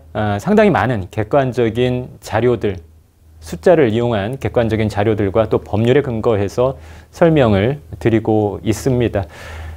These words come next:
뭐 한국 사람들의 기본적인 정서상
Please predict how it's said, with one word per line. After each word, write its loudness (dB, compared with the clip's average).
뭐 2
한국 2
사람들의 4
기본적인 2
정서상 -2